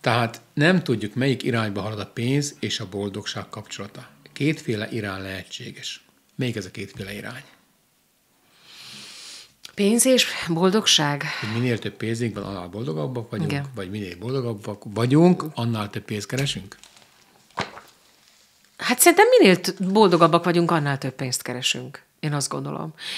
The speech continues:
Speaker 2: Mert ha valaki megtalálja a, a azt a, azt a dolgot, amit szeret csinálni. Nekem az a tapasztalatom, hogy ha nem is annyi, amennyit szeretnénk, mert nyilván mindig többet,
Speaker 1: Persze.
Speaker 2: többet szeretnénk, de hogy akkor abból előbb-utóbb valahogy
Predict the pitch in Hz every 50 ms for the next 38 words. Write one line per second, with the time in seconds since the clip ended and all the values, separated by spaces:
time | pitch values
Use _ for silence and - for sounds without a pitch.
0 | - - - 185 190 190 202 - 277 269 196 - 175 175 190 185 - 180 170 165
1 | 165 165 165 160 160 156 - 156 156 151 156 156 151 151 - - - 147 147 147
2 | 147 143 143 147 147 - - - - - - - 156 - - - - - - -
3 | - - - _ _ - - 175 170 - - 160 147 143 143 143 - - - -
4 | - - - - - - _ - 175 175 - 170 156 175 170 170 165 - 151 151
5 | 139 - - 185 170 160 143 - - - 170 180 190 196 196 202 214 208 202 185
6 | - 180 185 202 175 165 - 170 156 165 160 - - 170 165 160 - 175 160 160
7 | 165 160 160 - - - - - - - - - 160 175 208 208 185 - - 180
8 | 175 175 170 165 160 165 160 160 156 - - - 180 170 156 139 - - 139 139
9 | 143 147 160 202 196 - 165 - 156 151 151 156 165 160 156 151 156 160 156 151
10 | 139 - - 156 143 - 107 113 - 120 139 160 151 147 139 - - 135 131 127
11 | 127 - 175 226 285 330 302 - - - - - - - - - - - _ -
12 | 170 196 185 220 220 220 214 214 - 220 220 214 196 202 220 208 - 269 247 214
13 | 180 160 175 180 175 - 170 160 160 156 151 170 - 175 202 220 214 180 160 156
14 | 156 151 147 139 - -